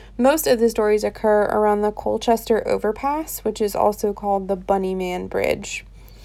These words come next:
So in the nineteen nineties, someone posted online that the legend began in nineteen oh four when an asylum near Clifton was shut down.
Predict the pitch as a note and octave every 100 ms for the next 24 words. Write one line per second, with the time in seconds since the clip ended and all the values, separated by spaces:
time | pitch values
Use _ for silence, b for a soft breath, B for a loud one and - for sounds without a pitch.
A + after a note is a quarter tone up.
0 | B B B B B B B B - C#4+
1 | C4+ B3 C#4 C4 C#4+ D4 C4 B - E4
2 | F#4+ D#4+ B3+ A#3 A#3 A3+ A#3 A3+ A3+ A3+
3 | G#3 G#3+ G#3 G3+ G3+ G3 F#3+ G3 G3 G3
4 | G3 G3 G3+ G3+ G3 G3 G3 G3 F#3+ F#3+
5 | - G#3 G3 F#3+ - G3 G3+ A#3+ C4+ A#3
6 | G#3 G3 G3+ - D4+ D#4 A#3+ A3+ G#3 G#3
7 | G#3+ G#3+ G3+ G3 F#3+ - F#3 F#3 G3 F3+
8 | G3 G3 G#3+